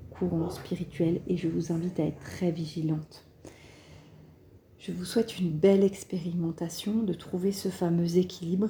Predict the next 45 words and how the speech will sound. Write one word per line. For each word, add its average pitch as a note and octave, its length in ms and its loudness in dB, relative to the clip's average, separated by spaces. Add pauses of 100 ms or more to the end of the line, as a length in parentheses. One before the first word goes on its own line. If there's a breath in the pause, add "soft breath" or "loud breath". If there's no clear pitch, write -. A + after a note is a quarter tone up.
qui - 120 -2
est F#3 200 -4
une F#3 120 6
véritable F3+ 760 4
quête F3 240 -2
en F3 100 -2
soi, F#3+ 240 -4
une F3 160 2
véritable E3+ 600 0
vigilance. E3 960 0 (880)
Mais F3+ 120 0
je - 120 -8
voulais E3+ 320 0 (240)
remettre F#3 400 2
un D#3+ 80 0
petit - 280 -10
peu G3 80 -6
l'église E3+ 480 0
au, E3 80 -2 (160)
au, - 220 -4
au F3+ 60 -2
milieu F#3 340 2
du F3 180 -6
village E3+ 540 -4 (640 loud breath)
avec, E3+ 460 -2
euh, E3+ 180 0
ces, E3+ 320 0 (140)
ce, - 260 -14
ce - 200 -6
documentaire F3 720 -4
qui E3 100 -6
était D#3+ 180 -14
très - 260 -8
marquant, E3+ 400 -2
qui G3 140 -6
est D#3+ 40 0
un D#3+ 100 0
véritable... F#3 460 -4 (400)
Voilà, D#3 160 -6 (100)
je E3+ 80 -12
vous E3+ 140 -2
invite F3+ 280 0
vraiment F#3 360 0
à D#3+ 60 2
voir. D#3+ 300 -4